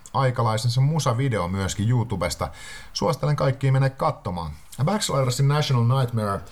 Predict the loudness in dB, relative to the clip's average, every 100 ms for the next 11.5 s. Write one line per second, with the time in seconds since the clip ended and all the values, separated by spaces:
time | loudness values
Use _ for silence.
0 | -16 -18 -12 -2 -2 2 0 2 0 0
1 | 0 0 0 0 2 4 4 2 0 -2
2 | -6 -2 0 2 2 2 2 2 0 -2
3 | 0 0 2 2 2 2 2 2 -2 -2
4 | 0 2 2 4 2 2 2 2 2 0
5 | -2 -12 -20 -20 -18 -18 -16 -16 -16 -16
6 | -16 -14 0 4 4 2 -4 -2 -2 -4
7 | -8 0 2 2 0 0 2 2 2 -2
8 | 2 2 2 0 -2 -2 -4 -4 -2 -2
9 | -2 -2 0 2 2 2 2 2 2 0
10 | 2 2 2 0 -2 -2 -4 -2 0 2
11 | 4 2 -2 -10